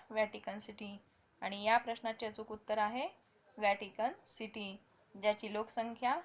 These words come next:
सातशेच्या आसपास आहे. पर्याय क्रमांक चार हे अचूक उत्तर आहे या प्रश्नाचे. प्रश्न क्रमांक तेरा, भारतात इथेनॉलवर धावणाऱ्या पहिल्या बसची सुरुवात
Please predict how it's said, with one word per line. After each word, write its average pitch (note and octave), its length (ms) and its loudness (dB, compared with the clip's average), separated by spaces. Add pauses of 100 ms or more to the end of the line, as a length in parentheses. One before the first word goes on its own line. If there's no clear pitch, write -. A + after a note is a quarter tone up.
(100)
सातशेच्या A#3 800 8
आसपास G#3 540 6
आहे. G3 280 0 (1400)
पर्याय A3 260 2
क्रमांक G3 460 -6 (280)
चार G3 220 10 (180)
हे B3+ 200 0 (120)
अचूक C4+ 260 0
उत्तर G3 260 -2
आहे F#3+ 140 0
या F#3+ 100 0
प्रश्नाचे. F#3 560 -6 (800)
प्रश्न D4 340 4
क्रमांक A#3 520 4
तेरा, G3+ 520 2 (2000)
भारतात A#3 500 6 (200)
इथेनॉलवर A3+ 760 -2 (100)
धावणाऱ्या G#3+ 600 0 (760)
पहिल्या B3 360 10
बसची A#3+ 460 2
सुरुवात G#3+ 420 4